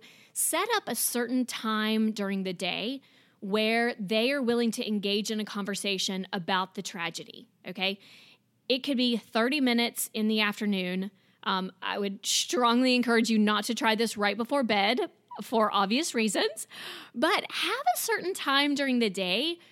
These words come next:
where you set aside one-on-one time with that child, and the whole point of that time is for the two of you to talk about what has happened and to worry together, all right?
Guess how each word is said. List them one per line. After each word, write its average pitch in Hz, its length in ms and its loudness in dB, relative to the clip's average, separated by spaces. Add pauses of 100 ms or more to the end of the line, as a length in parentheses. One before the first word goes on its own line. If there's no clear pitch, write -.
(180)
where 233 340 2
you 226 460 0
set 269 340 0
aside 208 680 0
one-on-one 294 680 0
time 214 360 0
with 214 200 -2
that 247 180 -2
child, 220 560 -2 (480)
and 220 160 2
the 202 140 2
whole 311 400 -2
point 233 500 0
of 190 140 -6
that 226 240 0
time 262 460 -2 (120)
is 214 160 -4
for 220 140 -4
the 208 100 -2
two 240 240 -2
of 269 100 -2
you 226 140 0
to 214 140 -10
talk 220 340 -6
about 220 240 -2
what 190 160 0
has 220 140 -4
happened 185 580 -6
and 202 140 -4
to 208 100 -2
worry 202 420 -2
together, 180 800 -10 (320)
all 180 80 -8
right? 190 260 -4